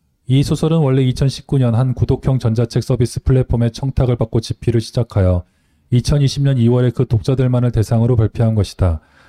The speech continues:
그때는 이백 자 원고지 사백이십 매 분량의 짧은 장편이었으나, 이 년에 걸친 개작으로 분량이 두 배 정도 늘어났다. 전면적인 개작을 통해 소설의 주제와 톤이 크게 달라졌다.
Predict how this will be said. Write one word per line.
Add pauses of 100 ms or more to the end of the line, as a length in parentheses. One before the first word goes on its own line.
(140)
그때는
이백
자
원고지
사백이십
매
분량의
짧은
장편이었으나, (460)
이
년에
걸친
개작으로
분량이
두
배
정도
늘어났다. (460)
전면적인
개작을
통해
소설의
주제와
톤이
크게
달라졌다.